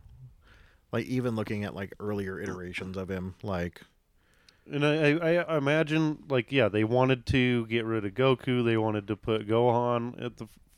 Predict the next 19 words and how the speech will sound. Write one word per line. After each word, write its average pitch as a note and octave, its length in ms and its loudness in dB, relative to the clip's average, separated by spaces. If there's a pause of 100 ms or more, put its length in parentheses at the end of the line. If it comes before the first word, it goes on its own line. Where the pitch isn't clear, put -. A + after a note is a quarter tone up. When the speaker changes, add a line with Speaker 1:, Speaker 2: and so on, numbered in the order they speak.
(120)
Speaker 2:
front A#2+ 240 -2
seat. A#2+ 320 -4 (1300)
And, B2 360 0
uh, B2 360 4
it C#3 140 -2
just C#3 200 -6
didn't C3+ 220 0
work C3 260 0
out. C#3 240 4
And A2+ 160 -2
then A2+ 420 -2
as B2 320 -4
they A#2+ 160 2
got A#2+ 240 0
closer B2+ 440 -4
to A#2+ 280 0
this G#2+ 240 -4
Buu C3 320 0
thing, G#2 340 -6